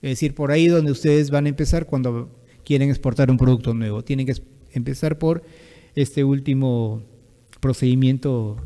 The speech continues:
del componente origen de la, de la buce, ¿no? Tienen que ingresar ese link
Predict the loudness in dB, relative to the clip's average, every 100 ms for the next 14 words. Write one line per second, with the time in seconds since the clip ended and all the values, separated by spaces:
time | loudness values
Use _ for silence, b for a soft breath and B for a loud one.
0 | -10 -10 -8 -8 -8 -10 -8 -2 0 2
1 | 0 0 -2 -2 -6 -6 -6 -8 -8 -6
2 | -6 -6 -10 -14 -12 -12 -12 b b b
3 | b -6 -2 -2 -2 -4 -4 0 0 0
4 | 0 2 2 0